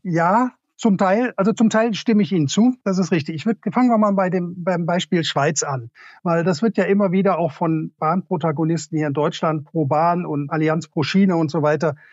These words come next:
genommen. Da heißt es dann immer einfach, in der Schweiz wird pro Kopf der Bevölkerung viermal so viel Geld in das Schienennetz oder in das Bahnnetz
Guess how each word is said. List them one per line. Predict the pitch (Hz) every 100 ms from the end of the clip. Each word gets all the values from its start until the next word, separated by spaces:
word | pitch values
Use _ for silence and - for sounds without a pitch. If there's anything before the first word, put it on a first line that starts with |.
| _ -
genommen. | 170 160
Da | 160
heißt | 143 196 202
es | 151
dann | 175
immer | 180 180 160
einfach, | 151 165 180 147 - _ -
in | 190
der | 170
Schweiz | 147 165 170 220 -
wird | 180 156 - -
pro | - 202
Kopf | - 247 - -
der | 190
Bevölkerung | 175 139 185 196 220 196 185
viermal | - 214 208 190
so | 165 165
viel | - 143
Geld | 156 175
in | 180
das | 151 143
Schienennetz | - 202 202 170 170 165
oder | 160 143
in | 151
das | 147 -
Bahnnetz | - 151 185 170 170 156 - -